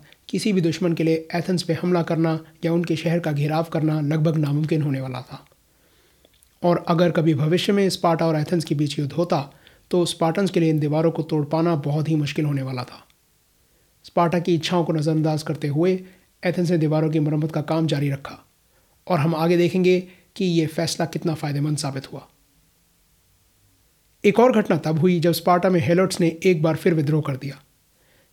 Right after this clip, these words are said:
हेलोट्स पेलोपोनेशियन क्षेत्र में रहने वाले वो लोग थे जिन्हें स्पार्टन्स ने बड़ी क्रूरता से अपना गुलाम बनाकर रखा हुआ था। उनसे ज़बरदस्ती खेतों में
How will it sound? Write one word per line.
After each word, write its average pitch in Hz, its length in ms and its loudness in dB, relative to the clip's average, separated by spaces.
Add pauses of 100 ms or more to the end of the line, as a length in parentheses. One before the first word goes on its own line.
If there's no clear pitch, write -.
हेलोट्स 208 580 2 (640)
पेलोपोनेशियन 180 560 2
क्षेत्र 190 360 2
में 175 160 4
रहने 160 240 2
वाले 156 260 2
वो 139 200 0
लोग 180 300 2
थे 185 140 4 (360)
जिन्हें 175 320 2
स्पार्टन्स 175 440 0
ने 175 100 4
बड़ी 151 220 2
क्रूरता 165 440 -2
से 190 140 0
अपना 165 220 0
गुलाम 156 320 0
बनाकर 143 320 -2
रखा 143 240 -6
हुआ 139 220 -4
था। - 260 -14 (1000)
उनसे 202 220 4
ज़बरदस्ती 170 500 2
खेतों 175 360 0
में 208 200 2